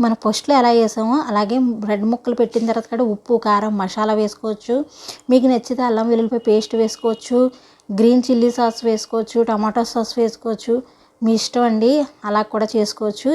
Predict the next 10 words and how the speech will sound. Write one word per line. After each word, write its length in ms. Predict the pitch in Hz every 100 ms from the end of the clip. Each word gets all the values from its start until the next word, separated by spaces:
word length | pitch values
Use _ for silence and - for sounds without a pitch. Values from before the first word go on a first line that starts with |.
| 311
నేనైతే 360 | 233 226 220 262 220
ఎక్కువగా 300 | - 233 247 220
ఈ 40 | 214
విధానాన్ని 480 | 214 220 220 220 233
ఇంట్లో 200 | 214 214 214
తింటాను 300 | 202 208 202
కనుక 160 | 214 240
ఇది 120 | 220 208
మీకు 140 | 208 -
చూపిస్తున్నాను. 680 | 214 208 220 - 214 202